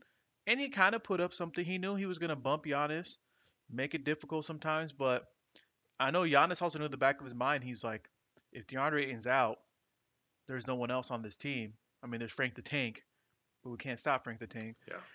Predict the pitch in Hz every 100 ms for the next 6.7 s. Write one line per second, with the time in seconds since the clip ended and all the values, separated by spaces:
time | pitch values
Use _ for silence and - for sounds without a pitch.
0 | _ 156 180 262 254 165 185 302 - 285
1 | 151 135 123 120 110 107 131 156 110 131
2 | 156 175 - 127 143 170 143 143 220 247
3 | 220 180 180 - 131 117 127 156 160 120
4 | - 160 - 175 175 175 175 - - -
5 | - - 131 131 156 156 143 - 147 147
6 | 151 139 143 120 123 143 190